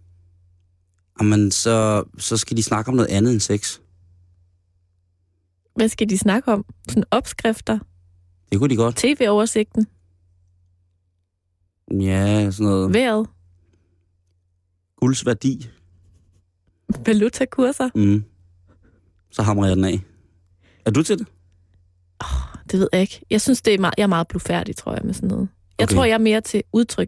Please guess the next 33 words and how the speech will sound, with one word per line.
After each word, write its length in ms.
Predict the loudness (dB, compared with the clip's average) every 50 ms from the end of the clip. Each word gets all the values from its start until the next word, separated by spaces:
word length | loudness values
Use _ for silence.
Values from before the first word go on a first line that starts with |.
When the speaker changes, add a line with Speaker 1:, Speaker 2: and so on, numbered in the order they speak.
| -2 0
Speaker 2:
end 80 | 0
jeg 60 | 0 0
er 40 |
til 160 | 0 -4 -4 0
udsagn. 440 | 0 0 0 0 -4 -4 -4 -4
I 40 | -6 -6 _ _ _ _
Speaker 1:
Okay. 140 | 0 2 2
Speaker 2:
hvert 80 | 2 2
fald 140 | 0 0 0
lige 100 | 0 -2
til 120 | -2 -4
at 60 | -4
starte 320 | -2 -2 -4 -4 -4 -4 -4
med. 140 | -4 -4 -6 -8 _ _ _ _ _ _ _ _ _ _ _ -4
Jeg 80 | -4
kan 100 | -2 0
godt 220 | 0 -2 -2 0 0
lide, 220 | 2 2 2 2 0
at 160 | -4 -4 -4
der, 80 | -4 -6 -8 -10 -8 _
der 60 | -2 -2
er 40 |
kommunikation. 640 | -2 0 2 2 2 2 2 0 -2 -2 -4 -4 -6 -8 _ _ _ _ _ _ _ -2
Jeg 160 | -2 -2 0 2
bryder 160 | 2 2 4
mig 100 | 4 2
ikke 140 | 0 -2 -2
om, 160 | -4 -4 -4 -2 -2
når 120 | 0 0 0
der 60 | 0
er 40 | 0
helt 260 | 0 0 -2 -2 -6
stille. 360 | -2 0 2 2 2 0 0